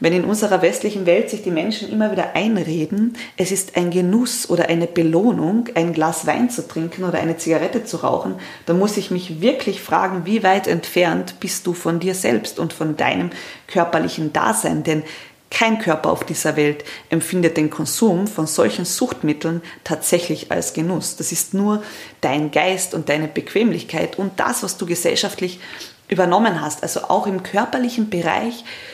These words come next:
wirklich hinzusehen und zu sagen, okay, bist du in der Erwartung, dass jemand anderes es richten wird oder in der Verantwortung, dass du dich um dein Gesundsein kümmerst. Lass uns also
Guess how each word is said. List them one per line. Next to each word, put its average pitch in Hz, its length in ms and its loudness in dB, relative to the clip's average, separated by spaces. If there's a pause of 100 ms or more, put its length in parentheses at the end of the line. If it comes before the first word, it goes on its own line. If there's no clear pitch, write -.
(140)
wirklich 214 300 2
hinzusehen 233 480 4
und 202 100 -2
zu 202 80 -2
sagen, 180 240 0
okay, 175 180 -2
bist 185 300 -8
du 170 60 -4
in 175 200 -2
der 165 160 2
Erwartung, 180 800 2
dass 185 160 -2
jemand 170 400 0
anderes 185 420 2
es - 220 -2
richten 226 340 2
wird 247 220 4
oder 180 220 2
in 180 100 2
der 165 120 2
Verantwortung, 208 760 0 (400)
dass 180 240 2
du 220 80 0
dich 214 240 -4 (320)
um 214 240 4
dein 175 340 0 (240)
Gesundsein 185 1200 0 (180)
kümmerst. - 640 -4 (720)
Lass 202 200 2
uns 226 100 4
also 175 220 2